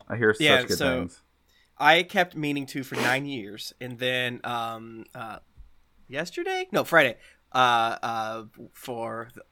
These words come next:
Speaker 2: our hit podcast, Naruto Revuto, we do a monthly movie night, and we're always like, "Okay, so we wanna do, uh, uh, episodes about, like, our video, or mov-, watch movies that kind of, like,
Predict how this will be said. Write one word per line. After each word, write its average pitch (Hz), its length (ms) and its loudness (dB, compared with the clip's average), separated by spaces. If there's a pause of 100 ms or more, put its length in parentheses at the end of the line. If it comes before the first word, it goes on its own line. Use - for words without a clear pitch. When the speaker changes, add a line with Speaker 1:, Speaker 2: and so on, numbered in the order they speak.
(100)
Speaker 2:
our 120 140 -8
hit 139 200 -6
podcast, 127 500 -6
Naruto 127 300 -8
Revuto, 175 640 -6
we 147 120 -4
do 139 160 -4
a 127 40 -6
monthly 127 360 -10
movie 131 280 -8
night, 113 280 -12 (500)
and 123 340 -2
we're 127 60 -2
always 120 260 -2
like, 127 160 -4
"Okay, 220 320 4 (760)
so 190 200 4
we 180 100 10
wanna 190 260 8
do, 175 420 6
uh, 143 420 8 (200)
uh, 139 280 4
episodes 156 500 -2
about, 135 340 -4
like, 120 360 -6 (240)
our 139 180 0
video, 131 600 0 (120)
or 131 160 -2
mov-, 170 260 2
watch 196 300 4
movies 175 220 0
that 160 160 -2
kind 156 160 -4
of, 139 80 -10
like, 131 260 -4